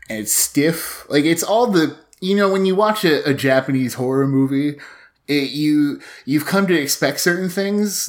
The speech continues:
that we, we all kind of forgive, you know? It's, it's one of those things, 'cause I guess it's, like, cultural differences. It's like they find stuff scarier than we do, and, and, like, we find certain things scarier than they do. And,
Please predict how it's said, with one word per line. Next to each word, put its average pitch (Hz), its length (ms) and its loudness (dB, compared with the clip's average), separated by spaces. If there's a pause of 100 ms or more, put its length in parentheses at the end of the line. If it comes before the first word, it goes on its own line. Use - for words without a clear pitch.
that 127 240 0
we, 139 240 0
we 160 160 2
all 185 140 2
kind 165 240 0
of 143 100 0
forgive, 107 800 -4
you 123 140 -4
know? 107 340 -4
It's, 127 460 -2
it's 139 120 -2
one 165 120 -2
of 156 40 2
those 151 140 0
things, 147 180 -4
'cause 165 320 0
I 156 140 2
guess 196 300 2
it's, 147 100 -4
like, 117 200 -2
cultural 143 420 0
differences. 120 840 -4 (340)
It's 113 120 -4
like 123 140 0
they 123 140 2
find 123 300 2
stuff 120 200 0
scarier 120 420 0
than 120 140 -2
we 117 160 0
do, 117 400 0
and, 110 220 -6
and, 123 180 -2
like, 107 260 0
we 135 180 6
find 120 440 0
certain 139 360 0
things 127 480 -6
scarier 123 520 0
than 113 140 -4
they 113 180 0
do. 117 420 -4 (600)
And, 123 640 -2